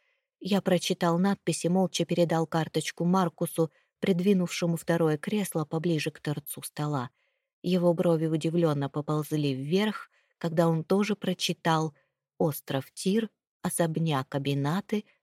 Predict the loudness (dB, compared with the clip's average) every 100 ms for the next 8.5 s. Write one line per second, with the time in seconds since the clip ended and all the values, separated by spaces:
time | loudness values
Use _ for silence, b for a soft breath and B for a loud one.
0 | _ -6 -2 -2 -2 -4 -2 -2 0 0
1 | 0 0 0 0 -2 -6 _ _ 4 4
2 | 4 -2 -2 -4 -4 -2 0 2 0 -2
3 | _ _ -6 -2 0 -2 -2 0 2 2
4 | 0 0 -2 -4 -4 -4 -4 -4 -2 -2
5 | -2 -4 -6 -4 -4 -4 -4 -6 -4 -6
6 | -6 _ _ -10 -2 -2 -2 -6 -8 -6
7 | -4 -4 -4 -8 -12 _ _ -6 -6 -4
8 | -6 -8 -14 -20